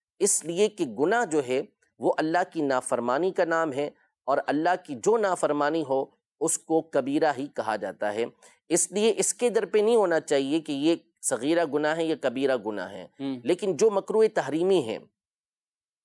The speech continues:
Speaker 1: جو چیزیں مکروہ تحریمی ہوتی ہیں، اگر ان کا کوئی شخص ارتکاب کرتا ہے تو مکروہ تحریمی جو چیزیں ہوتی ہیں وہ گناہ صغیرہ ہوتی ہیں۔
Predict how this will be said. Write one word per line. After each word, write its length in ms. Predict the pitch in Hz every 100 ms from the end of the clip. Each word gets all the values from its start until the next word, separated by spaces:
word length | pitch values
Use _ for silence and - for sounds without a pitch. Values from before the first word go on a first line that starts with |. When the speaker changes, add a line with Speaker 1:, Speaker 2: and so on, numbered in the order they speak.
| _
Speaker 1:
جو 200 | 101 147
چیزیں 300 | - 139 156
مکروہ 300 | 147 - 143 147
تحریمی 360 | - 107 143 170
ہوتی 380 | 117 - 123
ہیں، 180 | 104 107 - _ _ _
اگر 280 | 127 151 208 -
ان 200 | 160 170
کا 140 | 185
کوئی 200 | 175 156
شخص 300 | 143 165 - -
ارتکاب 600 | 123 120 120 139 143 -
کرتا 340 | 117 - 147
ہے 140 | 139 139
تو 160 | -
مکروہ 340 | 120 - 156 185 185
تحریمی 420 | - 123 139 180
جو 120 | 160
چیزیں 300 | - 131 139
ہوتی 280 | 123 - 131
ہیں 120 | 139
وہ 160 | 147 131
گناہ 360 | 110 113 110 120 139 _ _ -
صغیرہ 460 | - 113 110 120
ہوتی 340 | 104 90 - _
ہیں۔ 320 | _ _